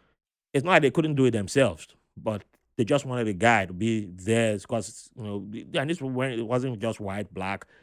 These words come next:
different groups of women. They were just, you know, but they wanted guys around just to avoid that harassment and stuff like that. All plays into me not being around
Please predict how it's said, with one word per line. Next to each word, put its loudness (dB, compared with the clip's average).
different 0
groups -4
of -12
women. -6
They -10
were -8
just, -8
you -10
know, -4
but -2
they 4
wanted 2
guys 2
around 2
just 2
to 2
avoid 4
that 2
harassment 0
and -4
stuff 2
like 2
that. 4
All 4
plays 2
into 2
me 2
not -2
being 0
around -4